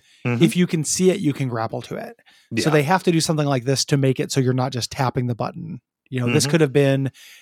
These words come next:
Speaker 2: a Uncharted wall climbing sequence.
Speaker 1: Yeah.
Speaker 2: You know, like, a barely interactive, just you move through the level. But there's a little bit of timing involved because of these crumbling bits.
Speaker 1: Yeah, yeah.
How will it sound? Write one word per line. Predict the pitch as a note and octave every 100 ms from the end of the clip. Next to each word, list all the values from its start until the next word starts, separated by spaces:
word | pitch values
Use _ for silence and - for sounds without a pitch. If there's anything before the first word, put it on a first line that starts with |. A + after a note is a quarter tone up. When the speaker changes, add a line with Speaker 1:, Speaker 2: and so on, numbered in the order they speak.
| -
Speaker 2:
a | C#3 C3+ C3+
Uncharted | C#3 C#3 B2+ C#3+ C3+ B2+
wall | A#2+ B2 B2+
climbing | D#3 D3 D#3+ D#3+
sequence. | - F3+ F#3+ - - - _
Speaker 1:
Yeah. | A2 G2 E2+ D2 D2 -
Speaker 2:
You | D#3+
know, | D#3+ D#3+
like, | D3+
a | C3
barely | C3+ C3+ C#3
interactive, | C3+ B2+ B2 A#2+ - B2+ A#2
just | B2 - -
you | B2+
move | B2+ B2
through | G#2+ A#2
the |
level. | A#2 B2 A#2
But | A#2+
there's | D3+ D#3+
a |
little | F#3 E3
bit |
of | C#3+
timing | A#3+ A3+ C3+
involved | A#2 A#2 A2+
because | A#2 A#2+
of |
these | A#2
crumbling | A2 B2+ A#2 D3 C#3 -
bits. | B2 - - C3
Speaker 1:
Yeah, | - D#3
yeah. | -